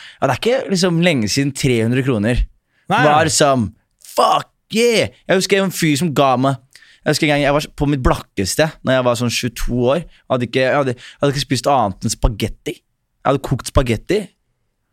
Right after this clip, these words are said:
Speaker 1: Og så tok
Speaker 2: Moms, moms.
Speaker 1: jeg kokt spagetti, den billige, ja. Og så tok jeg hakkede tomater for sånn fire-fem kroner boksen.
Speaker 2: Ja.
Speaker 1: Og så hadde jeg noe leftover salt og pepper. Og det var middagen min, og da, den dagen så kjølte jeg det ned, og så varmet jeg det opp dagen
Speaker 2: Ja.
Speaker 1: etterpå. Og jeg
Speaker 2: Mm.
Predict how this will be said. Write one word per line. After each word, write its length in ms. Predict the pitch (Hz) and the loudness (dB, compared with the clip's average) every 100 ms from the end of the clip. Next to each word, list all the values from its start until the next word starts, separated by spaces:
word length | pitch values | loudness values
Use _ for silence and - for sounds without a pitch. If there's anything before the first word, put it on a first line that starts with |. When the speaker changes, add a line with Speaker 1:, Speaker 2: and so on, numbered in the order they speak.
| _ | _
Speaker 1:
Og 140 | 131 | 0
så 60 | 120 | 0
tok 80 | 113 | 0
Speaker 2:
Moms, 140 | - - 127 | -2 -6 -6
moms. 300 | 123 120 - - _ | -6 -6 -10 -16 _
Speaker 1:
jeg 160 | 110 156 - | -2 -2 -4
kokt 240 | - 185 - | -2 -2 0
spagetti, 380 | - 156 147 170 | 2 2 2 2
den 80 | 160 | 2
billige, 300 | 151 127 160 | 2 4 2
ja. 80 | 254 - _ _ - - - | 0 -6 _ _ -20 -14 -2
Og 80 | 165 | 0
så 80 | 175 | 0
tok 160 | 160 165 | 0 0
jeg 80 | 147 | 0
hakkede 340 | 165 - 123 120 | -2 -2 0 2
tomater 400 | 139 117 - 123 | 2 0 0 -2
for 80 | 120 | -2
sånn 140 | 123 | -2
fire-fem 400 | 139 113 113 113 | 0 0 0 0
kroner 160 | 120 110 | 0 0
boksen. 380 | 104 - 208 262 - _ - | 0 0 -4 -4 -12 _ -10
Speaker 2:
Ja. 140 | 165 247 - - | -10 -10 -16 -6
Speaker 1:
Og 80 | 147 | -2
så 140 | 185 | 0
hadde 100 | 143 | 2
jeg 80 | 135 | 2
noe 140 | 139 | 2
leftover 420 | 120 - - 113 127 | 0 -4 -4 -2 0
salt 400 | - 143 156 - | 2 0 0 -4
og 60 | - | 2
pepper. 320 | - - - - - _ _ _ | 2 2 -6 -8 -20 _ _ _
Og 80 | 131 | 0
det 80 | 135 | 2
var 80 | 139 | 2
middagen 400 | 123 101 104 117 | 0 0 -2 0
min, 160 | 156 185 - - | -2 -4 -8 -2
og 160 | 123 | 0
da, 140 | 127 135 | 2 0
den 160 | 139 | 0
dagen 160 | 123 127 143 | 0 0 -4
så 100 | 139 _ _ _ - | -8 _ _ _ -6
kjølte 560 | - 165 120 92 - | 0 2 2 0 -2
jeg 80 | 110 | 0
det 80 | 110 | 0
ned, 240 | 120 143 | 0 -2
og 80 | - | -4
så 160 | 139 135 | 0 2
varmet 320 | 113 87 90 | 2 0 -2
jeg 140 | 104 | -2
det 20 | |
opp 140 | 107 110 | -2 0
dagen 160 | 123 117 | 0 0
Speaker 2:
Ja. 80 | |
Speaker 1:
etterpå. 240 | 107 131 135 | -2 -4 -4
Og 240 | - 117 | -6 -2
jeg 80 | |
Speaker 2:
Mm. 80 | 120 | -2